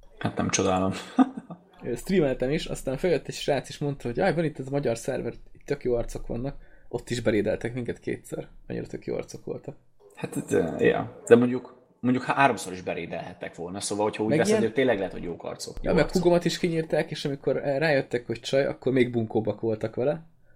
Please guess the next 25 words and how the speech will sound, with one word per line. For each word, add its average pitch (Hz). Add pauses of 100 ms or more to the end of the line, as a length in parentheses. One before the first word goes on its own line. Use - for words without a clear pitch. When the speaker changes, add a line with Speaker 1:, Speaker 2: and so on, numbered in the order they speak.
(180)
Speaker 2:
Mondom, 117
"Hű, 156
ez 131
a 123
szerver 120
tényleg 113
király." 120 (200)
<laughs> -
Speaker 1:
Igen, 110
Speaker 2:
Ez 107
a 139
magyar 139
Speaker 1:
igen, 110
a 113
Speaker 2:
szerverem 123
volt. 127
Speaker 1:
le-, 139
legjobb 127
szerver 110
valaha. 107 (640)
Speaker 2:
Tehát, 120
hogy, - (100)
ö, 110
jó, 110
oké. 131